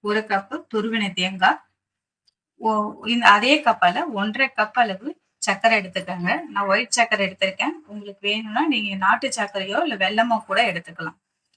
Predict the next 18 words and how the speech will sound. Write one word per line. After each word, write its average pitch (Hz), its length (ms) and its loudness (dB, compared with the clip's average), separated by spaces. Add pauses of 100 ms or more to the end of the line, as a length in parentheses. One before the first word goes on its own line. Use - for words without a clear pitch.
(580)
So, 214 80 -8 (220)
தேவையான 247 320 8 (100)
பொருட்கள் 233 460 2
இவ்வளவுதான். 190 440 2 (340)
நம்ம 220 220 -2
எப்படி 254 280 -2
செய்யலாம்னு 220 440 0
பார்க்கலாமா? 196 420 4 (560)
வாங்க 185 260 2 (240)
வீடியோக்குள்ள 170 380 -4
போலாம். - 220 -20 (3750)
ஃபர்ஸ்ட் 208 300 10 (540)
அடுப்பு 208 300 12
பத்த 220 240 10
வச்சுட்டு 196 300 4
ஒரு 240 220 8
கடாய் 202 320 10
வச்சுங்க. 180 380 6